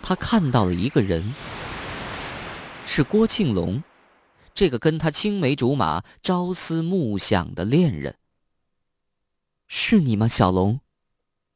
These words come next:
？”“是我。”“你怎么来的？”“傻瓜，我是来接你的。”“接我？”“是啊，过来吧，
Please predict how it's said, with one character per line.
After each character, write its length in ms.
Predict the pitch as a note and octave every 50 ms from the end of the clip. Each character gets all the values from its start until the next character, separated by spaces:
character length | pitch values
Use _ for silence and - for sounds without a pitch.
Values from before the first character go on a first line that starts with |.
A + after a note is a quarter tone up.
| _ _ _ _ _ _ _ _ _ _ _ _ _ _ _ _ _ _ _ _ _
？”“是 320 | - - - - C3 A#2 F#2+
我。 420 | D2 - - - - - _ _ _ _ _ _ _ _ _ _ _ _ _ _ _ _ _ _ _ _ _ _ _ _ _ _ _ _ _ _ _
”“你 260 | - C3 C3 C#3 F#3
怎 160 | G3 - - C3
么 120 | G2+ G2+
来 260 | G2 F2 D#2+ E2 F2
的 240 | F2 G#2+ A2 - _ _ _ _ _ _ _ _ _ _ _ _ _ _ _ _ _ _ _ _ _ _ _ _ _ _ _ _ _ -
？”“傻 400 | - - - - - B1 - - -
瓜， 340 | - - - - - _ _ _ _ _ _ _ _ _ _ _
我 160 | - F#2+ E2+
是 100 | - -
来 160 | F#2 D#2+ E2
接 240 | - - B2 A#2+ C3
你 160 | C3 G#2+ -
的。 320 | - - - - - - _ _ _ _ _ _ _ _ _ _ _ _ _ _ _ _ _ _ _ _ _ _ _ _ _ _ _ _ _ _ _
”“接 300 | - - - A#3 A#3+ A#3+
我 500 | A#3 F#3+ B2 E2+ - - - F#2 A2+ - _ _ _ _ _ _ _ _ _ _ _ _ _ _ _ _ _ _ _ _ _ _ _ _ _
？”“是 240 | - - - - G2
啊， 260 | F2 D2+ A#1 - - _ _ _ _ _ _ _ _ _ _ _ _ _ _ _ _ _ -
过 180 | A#2+ A#2 G2+
来 100 | - - -
吧， 300 | - - - - _